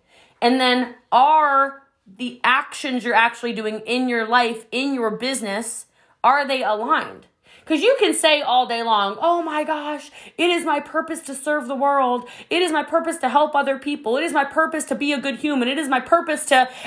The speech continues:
educate people on A, B, C, D, E, F, G. It's my purpose to," you get the point.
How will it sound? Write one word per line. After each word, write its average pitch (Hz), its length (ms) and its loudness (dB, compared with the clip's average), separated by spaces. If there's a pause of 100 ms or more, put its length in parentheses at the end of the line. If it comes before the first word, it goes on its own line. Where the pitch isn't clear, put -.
educate 294 540 0
people 269 260 -4
on 240 220 4
A, 285 180 0
B, 269 140 -4
C, 277 180 -2
D, 269 300 -2
E, 269 40 4
F, 262 140 -2
G. 269 340 -2 (140)
It's 339 180 -2
my 285 120 4
purpose 330 480 0
to," 233 340 4 (800)
you 220 140 -2
get 233 100 2
the 180 60 -6
point. 185 280 0